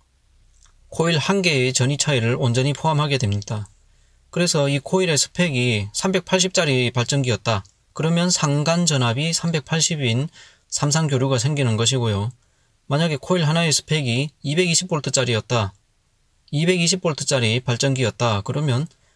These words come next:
상간 전압이 이백이십인 삼상교류가 나오는 것이죠.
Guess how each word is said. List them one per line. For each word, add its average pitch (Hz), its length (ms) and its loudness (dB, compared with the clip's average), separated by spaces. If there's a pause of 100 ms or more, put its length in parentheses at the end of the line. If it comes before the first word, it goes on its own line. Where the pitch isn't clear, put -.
(140)
상간 160 680 0
전압이 131 640 0
이백이십인 139 920 0 (480)
삼상교류가 135 880 0
나오는 113 300 2
것이죠. 107 440 0